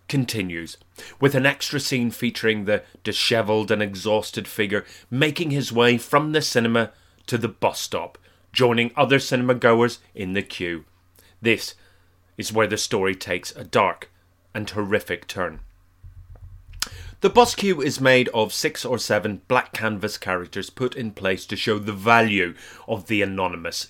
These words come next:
in social situations, a true juxtaposition to the wine-spilling, shrill,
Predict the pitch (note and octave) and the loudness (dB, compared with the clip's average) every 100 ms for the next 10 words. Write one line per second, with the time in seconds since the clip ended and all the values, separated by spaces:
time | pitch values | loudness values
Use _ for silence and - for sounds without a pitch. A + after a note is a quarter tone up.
0 | - A#2 G2+ F#2+ - G#2 G2 - G2+ F#2+ | -8 -6 -4 -6 -2 -2 -2 -4 -4 -4
1 | - G#2 - G2 F#2+ F2+ F2 F2 G#2+ - | -6 -8 -6 -4 -4 -4 -12 -10 -12 -4
2 | D3 B2 - - - - B2+ - - G#2 | -2 -2 -4 -20 -20 -4 -4 -4 -8 -8
3 | - C3+ - F#2+ G#2 G2+ G2 G#2+ G#2+ A2 | 0 0 0 -6 -4 -4 0 2 2 0
4 | - A2 G2+ G2+ - - A#2 G#2 | -2 -2 -2 -4 -2 2 2 2